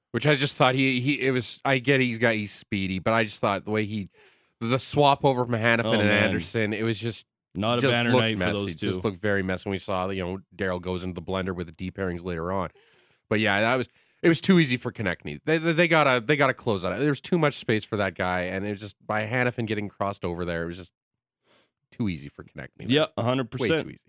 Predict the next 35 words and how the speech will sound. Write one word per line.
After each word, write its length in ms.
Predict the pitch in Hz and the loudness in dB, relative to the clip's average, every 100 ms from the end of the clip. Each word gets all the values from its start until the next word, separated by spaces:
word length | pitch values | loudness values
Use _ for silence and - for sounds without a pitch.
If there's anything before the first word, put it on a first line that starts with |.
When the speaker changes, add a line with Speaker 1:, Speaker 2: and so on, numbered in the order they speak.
| - | -6
Speaker 2:
Gets 220 | 127 - | -6 -6
to 80 | 120 | -4
the 80 | |
middle, 420 | 117 127 147 151 143 _ _ _ | 0 0 0 -2 -8 _ _ _
uh, 360 | 101 98 98 95 | -8 -6 -6 -8
basically 520 | 85 110 113 - 117 | -8 -6 -6 -6 -8
just 200 | 104 - | -8 -8
takes 180 | 120 107 | -8 -6
the 120 | 104 | -6
one 180 | 104 117 | -6 -6
step 320 | - 117 110 | -6 -6 -4
around 220 | 113 107 | -4 -4
Hanifin 500 | 101 113 123 127 127 | -4 -2 -2 -2 0
after 280 | 113 110 107 | 0 0 -2
he 100 | 107 | -4
beats 560 | 101 101 107 101 - - _ _ | -4 -2 -2 -4 -12 -16 _ _
Anderson 460 | - 117 127 107 107 | -4 -2 -2 -4 -4
in 80 | 101 | -2
a 40 | |
Speaker 1:
Mm-hmm. 80 | 95 | 0
Speaker 2:
foot 140 | 107 131 | 0 0
race 340 | 101 104 104 | -2 -2 -2
Speaker 1:
Mm-hmm. 220 | 92 101 95 - - | -4 -4 -4 -8 -8
Speaker 2:
and 120 | 104 | -4
is 120 | 104 | -4
able 220 | 107 101 101 | -4 -6 -8
to, 300 | - 107 101 | -6 -2 -2
uh, 280 | 101 95 92 _ 92 | -2 -4 -8 _ -6
beat 220 | 117 120 | -4 -2
Jacob 300 | 104 110 104 | -2 -2 -2
Markstrom 640 | 104 113 - 107 98 90 92 _ _ | -2 -2 -4 -4 -4 -6 -10 _ _
kind 140 | - 104 | -8 -6
of 80 | 95 | -4
blocker 320 | 101 101 101 | -4 -4 -6
side 460 | - 104 101 101 | -6 -2 0 -2